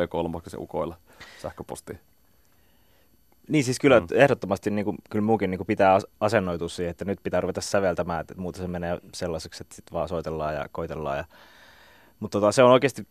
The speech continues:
Speaker 2: raskasta työtä, että istuu alas kitaran kanssa ja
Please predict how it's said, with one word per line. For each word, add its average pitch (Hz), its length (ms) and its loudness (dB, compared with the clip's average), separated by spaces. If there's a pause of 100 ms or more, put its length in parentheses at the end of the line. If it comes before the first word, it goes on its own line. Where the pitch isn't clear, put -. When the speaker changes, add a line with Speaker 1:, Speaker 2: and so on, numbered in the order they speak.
(120)
Speaker 2:
raskasta 110 360 4
työtä, 101 280 2
että 87 140 -4
istuu 92 280 -4
alas 90 280 0 (160)
kitaran 90 320 0
kanssa 85 340 -4
ja 85 200 0